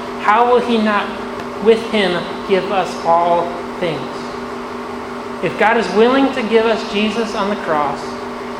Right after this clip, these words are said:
is there anything we need that he won't give us? Is there anything that can separate us from the love of Christ? Indeed, nothing, neither death, nor life, nor angels, nor rulers, nor things present, nor things to come, nor powers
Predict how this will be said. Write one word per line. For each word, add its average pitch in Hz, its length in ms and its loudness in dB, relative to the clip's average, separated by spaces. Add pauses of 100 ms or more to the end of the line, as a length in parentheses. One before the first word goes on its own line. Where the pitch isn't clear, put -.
(120)
is 156 140 -4
there 175 120 2
anything 208 520 2
we 196 100 2
need 185 440 0
that 170 200 0
he 175 80 -2
won't 175 400 -2
give 175 180 0
us? 180 220 0 (1160)
Is 170 100 -4
there 190 100 6
anything 247 560 2
that 220 160 2
can 214 120 0
separate 214 440 0
us 214 220 2
from 202 120 -2
the 202 80 4
love 185 240 4
of 196 200 -2
Christ? 190 280 2 (680)
Indeed, 190 340 2
nothing, 196 440 2
neither 180 260 -2 (140)
death, 190 260 4 (380)
nor 160 140 -2
life, 185 360 4 (100)
nor 165 220 -2
angels, 202 480 2
nor 165 140 -2
rulers, 190 580 4
nor 151 220 -4
things 170 200 -2 (140)
present, 208 400 0 (320)
nor 165 120 -2
things 208 320 2
to 226 120 -4
come, 190 220 0
nor 170 160 -2 (100)
powers 220 400 2